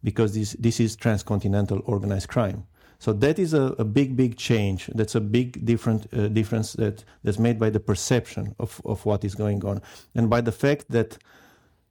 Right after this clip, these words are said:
investigators, uh, law enforcement sometimes, uh, obvi-, obviously journalists, you know, can,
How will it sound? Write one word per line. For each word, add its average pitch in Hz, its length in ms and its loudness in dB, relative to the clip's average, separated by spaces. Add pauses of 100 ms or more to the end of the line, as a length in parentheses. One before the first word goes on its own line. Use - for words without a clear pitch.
(200)
investigators, 110 1300 2 (160)
uh, 98 240 2
law 117 220 4
enforcement 117 480 0
sometimes, 101 880 0 (420)
uh, 98 220 -2
obvi-, 104 240 0
obviously 104 460 0
journalists, 107 600 2
you 104 60 -4
know, 95 160 -4
can, 113 320 2